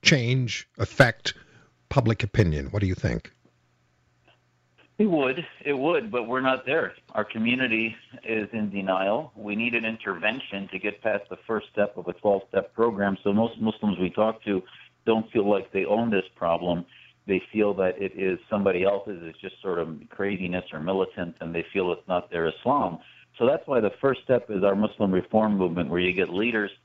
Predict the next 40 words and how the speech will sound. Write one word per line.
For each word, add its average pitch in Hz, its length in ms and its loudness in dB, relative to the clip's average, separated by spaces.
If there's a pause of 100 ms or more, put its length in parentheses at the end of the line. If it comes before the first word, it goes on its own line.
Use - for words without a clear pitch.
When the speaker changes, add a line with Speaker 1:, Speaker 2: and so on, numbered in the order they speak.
(340)
Speaker 2:
that 98 160 0
acknowledge 95 580 0 (100)
that 90 140 0
we 110 140 0
have 123 200 0
to 104 60 -12
make 104 220 -4
a 95 60 -6
declaration 95 840 -2
for 85 100 -6
principles 98 640 -4
against 82 300 -4
blasphemy, 110 500 0
apostasy, 101 800 -4 (260)
that 98 160 2
we 117 160 2
need 120 260 -2
to 104 180 -2
embrace 98 580 -2
Western 110 460 -4
ideas 95 480 -2
that 90 120 0
are 87 120 0
against 110 540 -4 (120)
the 90 80 -12 (140)
theocrats. 90 600 -4 (540)
And 95 140 -2
by 95 280 2
doing 151 320 0
that, 101 180 2
we 101 120 -4
can 101 220 -4
then, 107 180 0
we're 127 120 0
taking 131 360 -4
this 120 180 -4
declaration 101 600 -4
to - 120 -10
every 131 300 0
mosque, 107 360 0